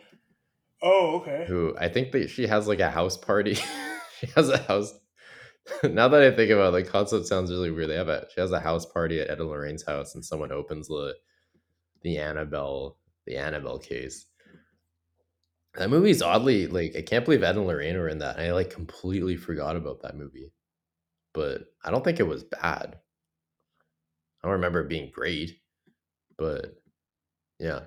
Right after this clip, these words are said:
Speaker 2: Anyways, but yeah, no, it's, it's, uh, I, I, I wish they, they did more with that franchise, but to be fair, I haven't seen The Nun one and two.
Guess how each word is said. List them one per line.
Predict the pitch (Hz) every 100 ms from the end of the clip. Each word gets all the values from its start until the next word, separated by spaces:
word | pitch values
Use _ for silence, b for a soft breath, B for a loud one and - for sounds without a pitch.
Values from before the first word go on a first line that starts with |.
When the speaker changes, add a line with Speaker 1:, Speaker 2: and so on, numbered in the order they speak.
| -
Speaker 2:
Anyways, | 123 73 67 -
but | -
yeah, | 139
no, | 147 131
it's, | 107 101
it's, | 117 123 -
uh, | 180 127 87 78 - - _ _ _ _ _ _ _ _
I, | - 120 -
I, | 107 127
I | 123
wish | 113 104 139 147 -
they, | 143 127 92
they | -
did | 95 98 90
more | 87 85
with | 78 80
that | - 98 -
franchise, | 101 104 - 117 123
but | - 82 78 57 - _ _ _ _ _ _
to | -
be | 87
fair, | 85 82
I |
haven't | 82 78
seen | - 73 80
The | 82
Nun | 87 87 87 85 - -
one | - 82 85
and | 85
two. | - 85 85 87